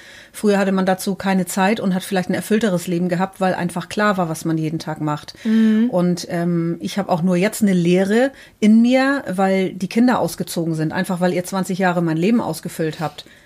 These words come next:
Speaker 2: Ja.
Speaker 1: Also, äh, und jetzt muss das mit was Neuem gefüllt werden. Das ist nicht, nicht schlecht oder schlimm oder wie auch immer, aber, ähm, es gibt eine Prioritätenverlagerung.
Speaker 2: Ja.
Speaker 1: Oder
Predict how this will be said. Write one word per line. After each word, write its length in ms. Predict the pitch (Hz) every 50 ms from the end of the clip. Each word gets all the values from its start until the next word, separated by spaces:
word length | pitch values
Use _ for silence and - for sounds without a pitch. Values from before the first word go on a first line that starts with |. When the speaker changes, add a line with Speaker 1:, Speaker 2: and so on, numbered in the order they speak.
| _ _ _ -
Speaker 2:
Ja. 300 | 233 247 247 240 220 -
Speaker 1:
Also, 200 | 185 175 190 185
äh, 220 | 208 196 190 185
und 160 | - 190 175
jetzt 160 | 185 185 -
muss 140 | 214 202 -
das 140 | - 185 -
mit 140 | 196 175 -
was 160 | 190 180 -
Neuem 340 | 208 226 254 240 208 180 170
gefüllt 360 | 165 160 - 175 165 160 160
werden. 360 | 165 156 147 143 151 151 151 170 - - - _ _ _ _ _ _ -
Das 160 | 202 180 -
ist 100 | 202 -
nicht, 280 | 202 185 - - -
nicht 360 | 214 190 - 196 185 175 - -
schlecht 420 | - 196 190 208 254 - - -
oder 160 | 185 185 170 -
schlimm 320 | - - 196 196 233 240
oder 160 | 220 185 180 170
wie 120 | 175 180
auch 80 | 170 175
immer, 360 | 180 180 185 214 247 247 -
aber, 360 | - 185 190 190 190 190 185 - - - - - - - _ _
ähm, 680 | 190 190 185 185 180 185 180 180 180 180 180 180 165 - - - - 143 117
es 160 | - 208 - -
gibt 200 | 220 - - 208
eine 160 | 196 190 180
Prioritätenverlagerung. 1400 | 180 - - 214 202 185 175 180 175 - 240 262 262 220 180 - 175 165 160 160 151 156 156 151 151 147 143 143 - _ _ _ _ _ _ _ _ _ _ _ - -
Speaker 2:
Ja. 380 | 233 220 214 202 202 202 202 202
Speaker 1:
Oder 200 | - 185 185 160